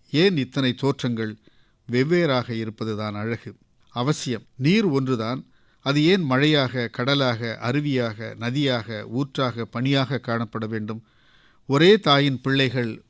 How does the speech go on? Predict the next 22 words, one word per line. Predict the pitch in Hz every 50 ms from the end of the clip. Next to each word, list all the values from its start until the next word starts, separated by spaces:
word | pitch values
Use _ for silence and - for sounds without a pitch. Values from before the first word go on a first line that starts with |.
| _ -
ஒன்று | 127 143 156 143 139
மேதையாக, | 123 120 127 143 143 147 139 123 117 113 107 - 113 110 117 - _ -
மற்றொன்று | 123 123 - - 143 131 131 139 131
முட்டாளாக, | 113 110 - - 123 117 113 110 101 92 107 101 - _ _ _ _
ஒன்று | - 160 180 180 165 160
சாதுவாக, | - 151 143 160 185 190 180 160 147 139 127 120 127 120 117 -
ஒன்று | 120 127 127 123 123 -
சண்டித்தனமாக, | - 127 139 143 139 - - 117 113 113 110 104 98 - 110 107 - - _ _ -
ஏன் | 131 139 156 180 185 165
இப்படி | 131 120 123 - - 131 123 113
மனிதர்களின் | 107 113 123 143 143 147 131 120 123 120 113 107
தன்மை, | - 120 117 120 117 117 113 110 104 -
திறன், | - - 131 127 131 135 131 123 -
தகுதி | - 120 113 151 151 147 127
போன்றவை | - - 123 120 120 123 113 113 107
கூட | 95 - 117 120 139 127 104 - - - _ _ - - _ _ -
யார் | 127 127 135 156 175 175
போலவும் | 160 165 165 160 151 151 170 170 147
யாருக்கும் | 131 120 127 147 156 147 - - 139 131
இல்லாமல் | 127 120 120 120 117 117 113 110 107 104 -
ஏன் | 117 120 147 170 156
வித்தியாசப்படுகிறது? | 131 127 - - 135 131 127 - 120 - 120 117 120 117 113 113 110 117 113